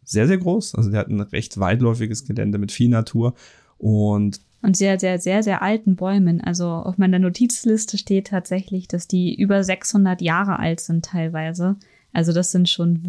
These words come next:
Speaker 2: wirklich sehr schöne alte Bäume.
Speaker 1: Mhm. Und eines des, der, der Features dort ist halt ein kleiner Bach. Und in diesen Bach, äh, kann man rein. Also man, man läuft da rein. Und im, im Sommer ist natürlich eine willkommene Abkühlung. Also heute zum Beispiel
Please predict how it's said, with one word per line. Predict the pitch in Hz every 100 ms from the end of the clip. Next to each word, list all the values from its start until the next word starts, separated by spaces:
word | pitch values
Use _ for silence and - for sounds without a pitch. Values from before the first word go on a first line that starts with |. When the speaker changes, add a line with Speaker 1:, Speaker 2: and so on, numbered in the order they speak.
| 175
Speaker 2:
wirklich | 190 190 190 160 160 - _ _ _
sehr | 160 160 170 165
schöne | - 165 165 151
alte | - - 156
Bäume. | 151 147 151 165 _ -
Speaker 1:
Mhm. | 117 131 - _ _ _ -
Und | 120
eines | 104 120 131
des, | 120 - -
der, | 107
der | 107
Features | - - 170 160 135
dort | 117 123 151
ist | -
halt | 113
ein | 117
kleiner | 113 113
Bach. | 117 - - _ - - -
Und | 120 120
in | 113
diesen | 110 117 113
Bach, | 123 147 - _ _
äh, | 113 113 110
kann | -
man | 127
rein. | 120 123 98
Also | 104
man, | 104 104
man | 113
läuft | 113 135
da | -
rein. | 127 151 180 _ _ _ _
Und | - 110 107
im, | 120
im | 113
Sommer | 104 113 123
ist | 110 -
natürlich | 101 - 107
eine | 107 117
willkommene | 117 - 113 113
Abkühlung. | - - - 135 123 127 -
Also | 113 104
heute | 160 151
zum | 127 131
Beispiel | 120 - -